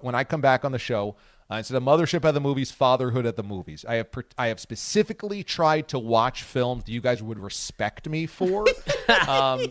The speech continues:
Speaker 1: and I'm gonna review them kinda like Mothership at the Movies, 'cause really, I, that's,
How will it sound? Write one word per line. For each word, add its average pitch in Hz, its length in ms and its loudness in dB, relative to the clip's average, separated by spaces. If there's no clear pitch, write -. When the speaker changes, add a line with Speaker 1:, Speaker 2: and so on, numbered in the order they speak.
Speaker 1:
and 143 140 0
I'm 147 120 -2
gonna 151 180 -2
review 147 540 0
them 147 220 4
kinda 143 240 -2
like 131 220 0
Mothership 123 420 -2
at 117 100 -2
the 120 60 -6
Movies, 120 320 -2
'cause - 240 -2
really, 113 380 -2
I, 104 100 0
that's, 107 400 -6